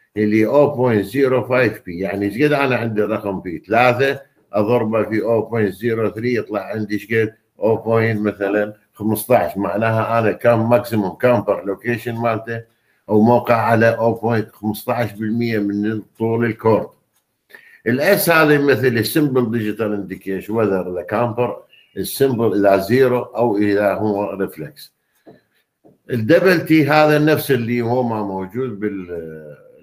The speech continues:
فور ديجيتال اللي هو ماكسيموم ثيكنس اوف ذا كورد اللي لا يعطي. راح ناخذ فرد مثال بسيط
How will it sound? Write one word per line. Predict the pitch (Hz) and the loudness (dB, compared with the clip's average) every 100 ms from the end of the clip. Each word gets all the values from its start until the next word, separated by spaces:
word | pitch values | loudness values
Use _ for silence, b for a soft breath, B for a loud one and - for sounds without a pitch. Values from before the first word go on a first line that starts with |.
| 82 78 _ _ _ _ _ _ | -20 _ _ _ _ _ _ _
فور | 127 135 117 | 0 2 2
ديجيتال | 117 104 110 120 117 98 | -2 -4 -4 -2 -2 -2
اللي | 101 98 | 0 0
هو | 98 | 0
ماكسيموم | 101 107 - 98 90 - | -2 -4 -2 -4 -4 -6
ثيكنس | 95 95 92 - | -8 -6 -8 -8
اوف | 80 | -8
ذا | 76 | -8
كورد | 76 95 101 107 | -8 -2 -2 0
اللي | 117 110 | 0 2
لا | 110 98 | 2 0
يعطي. | 87 78 71 71 _ - | -2 -6 -16 -20 _ -2
راح | 139 | 0
ناخذ | 139 131 110 | 0 0 -2
فرد | 107 104 85 | 0 0 -2
مثال | 90 101 104 101 | -8 0 0 0
بسيط | 67 - 98 104 | -6 -6 -4 -4